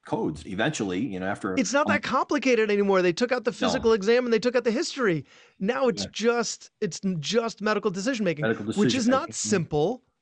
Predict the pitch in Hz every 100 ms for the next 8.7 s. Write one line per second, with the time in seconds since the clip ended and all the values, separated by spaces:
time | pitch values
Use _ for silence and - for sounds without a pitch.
0 | - 139 131 202 202 _ _ - 131 135
1 | 143 - - 139 143 139 147 143 165 156
2 | 180 185 - 208 330 208 - _ _ _
3 | _ _ _ _ _ 107 107 104 202 262
4 | 262 233 - 214 233 240 - _ _ -
5 | 214 - 262 339 311 262 294 294 302 285
6 | 262 240 262 339 220 - 170 196 220 175
7 | - 202 180 196 - 180 196 185 175 185
8 | 233 208 165 156 151 170 -